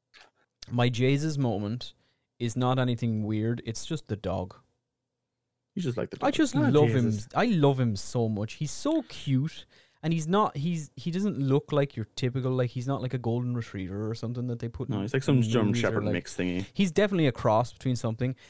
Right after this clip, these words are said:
Speaker 1: And
Speaker 2: Yeah.
Speaker 1: his name, the dog's name in real life, is Hero.
Speaker 2: Aw.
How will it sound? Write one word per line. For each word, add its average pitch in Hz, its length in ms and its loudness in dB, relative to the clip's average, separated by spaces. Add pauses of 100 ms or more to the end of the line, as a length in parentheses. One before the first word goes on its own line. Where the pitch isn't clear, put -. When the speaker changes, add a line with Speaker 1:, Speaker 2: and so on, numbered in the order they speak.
Speaker 1:
And 135 140 4
Speaker 2:
Yeah. 120 40 2
Speaker 1:
his 156 180 4
name, 131 520 2 (180)
the 123 60 0
dog's 160 380 2
name 123 420 2
in 117 200 -2
real 120 180 2
life, 110 300 0
is 117 180 -4
Hero. 113 520 -2 (800)
Speaker 2:
Aw. 92 640 -2